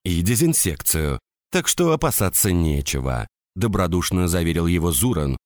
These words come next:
кивнув квадратномордому ротенфюреру, который потопал вдоль строя, походя шуруя лапой там и сям. Офицеры вовсю ухмылялись. Одна из девушек отпрыгнула назад, прикрываясь руками.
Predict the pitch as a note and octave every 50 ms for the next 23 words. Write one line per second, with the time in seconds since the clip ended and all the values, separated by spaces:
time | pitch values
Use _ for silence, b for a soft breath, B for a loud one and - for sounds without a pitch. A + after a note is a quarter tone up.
0 | _ _ - E3+ F3+ C3+ F#2 E2+ D2 C#2 C#2 - - - G2 F#2+ F2 F#2 F#2 F2
1 | G2+ G2 F#2+ G2 F#2+ F#2 F2+ E2+ F2+ F2+ F#2 F2+ F#2 F#2 F#2+ A2 G2 - - G2+
2 | F#2+ F2 - - D#3 A#2+ D#2+ C#2 C#2 C#2 C#2 C2 - _ _ _ - C#3+ C3+ F3+
3 | E3+ D#3+ E3 D#3 - - D#3+ C#3+ - C#3+ B2+ - D#3+ D3+ A#2+ G#2+ F#2+ G#2 F#2+ F2+
4 | E2+ - - - F#2+ F#2 F#2 G2 G#2+ G#2+ F2 - _ _ _ - D#3 C3 A2 -
5 | A2+ F#2+ G2 F#2+ - G#2+ G2 G2+ G2 F#2+ F#2+ G2 F#2+ F2 - G2+ F#2 F2+ - -
6 | - F#2+ E2+ E2+ F2 E2+ - - - D2+ C2+ B1 A#1+ A#1+ - _ _ _ _ _
7 | - F#2 - G2+ - - G2 F2+ F#2 F#2 F2 F2 - - - F2+ E2 E2 - -
8 | F2+ F2+ E2+ C#2 C#2 C2+ B1+ B1+ B1+ - - - - - _ _ _ _ _ _
9 | _ _ _ _ _ _ - G#2 G#2+ A#2+ B2 A#2+ A#2 F#2+ B2 C3 B2 B2+ A#2 -
10 | C3+ - - C3+ B2 - - - C#3 C#3 C#3 A#2+ F#2+ G2 G2+ F#2+ F#2 F#2 F#2 F#2+
11 | F#2+ F2 G#2 C3 B2 G2 - - - - C3+ C#3+ - - C3 A2+ F#2+ F2+ E2 E2+
12 | - - F#2 D#2+ - - D2 C2+ C2 C2 C2 A#1 A1